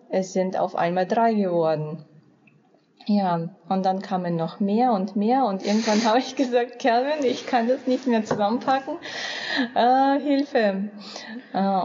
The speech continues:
und jetzt arbeiten wir sogar zusammen und ich bin richtig happy damit. Also es macht so viel Spaß und wirklich bin sehr glücklich.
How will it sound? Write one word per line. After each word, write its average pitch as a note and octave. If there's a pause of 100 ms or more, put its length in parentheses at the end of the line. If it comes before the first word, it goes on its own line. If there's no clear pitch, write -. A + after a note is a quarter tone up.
und G3
jetzt G3+
arbeiten G3
wir G3
sogar F#3
zusammen E3
und E3+
ich -
bin E3+
richtig F#3+
happy E3
damit. D#3+
Also F3
es E3+
macht F#3
so A#3
viel A3
Spaß F3+
und E3+ (880)
wirklich F3+ (240)
bin F#3 (320)
sehr G3+
glücklich. F3+